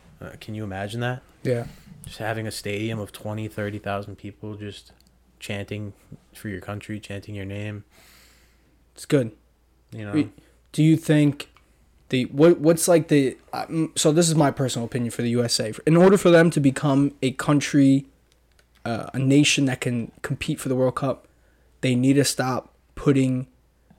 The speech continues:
Speaker 2: American coaches in charge,
Speaker 1: Mm-hmm.
Speaker 2: and they need to hire someone who is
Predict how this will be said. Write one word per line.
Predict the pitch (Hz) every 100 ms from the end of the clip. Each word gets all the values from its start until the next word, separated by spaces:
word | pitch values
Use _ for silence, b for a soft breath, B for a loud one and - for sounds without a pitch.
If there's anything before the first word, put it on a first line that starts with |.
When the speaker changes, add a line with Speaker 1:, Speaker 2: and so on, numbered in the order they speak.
| _ _ _ _ _ _
Speaker 2:
American | 131 123 120 123 131 - 127
coaches | - 127 113 - 139 143
in | 135
charge, | - 139 147 190 - -
Speaker 1:
Mm-hmm. | 110 101 101 95 _
Speaker 2:
and | -
they | 120
need | 123 127
to | 123
hire | 120 - 123 135 135 139 139 _ _ _ _ -
someone | - 151 156
who | 131 156 156 147 143 _ _ _ _ _ _ _ _ _
is | - 135 123 113 -